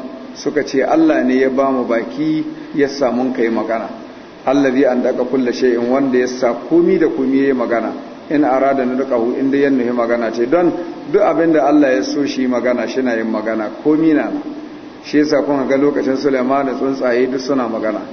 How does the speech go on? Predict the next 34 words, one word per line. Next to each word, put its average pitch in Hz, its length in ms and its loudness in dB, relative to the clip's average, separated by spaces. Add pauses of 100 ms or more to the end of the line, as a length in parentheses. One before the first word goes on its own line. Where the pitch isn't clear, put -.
(840)
Duka 165 220 2
sauran 139 420 2
halittu 120 400 -4
suna 120 280 -4
magana. 110 360 -4 (560)
Zamanin 143 460 2
Muhammadu 143 460 2
sallallahu 135 680 2
alaihi 131 240 2
wasallam 127 380 0
har 135 100 0
da 135 120 -4
duwatsu 127 440 0
suna 127 240 -4
magana. 110 380 -4 (720)
In 127 120 2
ya 135 260 2
zo 135 180 2
wajen 135 280 2
duwatsu 123 440 2
sai 139 180 0
su 127 160 -6
dora 127 320 2
waɗin, 127 160 -2
"Assalamu 123 600 0
alaika 127 440 2
ya 139 220 4
Rasulullah." 110 580 -4 (400)
Kun 127 160 0
ga 127 80 2
su 127 160 -2
ma 135 260 2
suna 123 280 -2
magana. 107 400 -2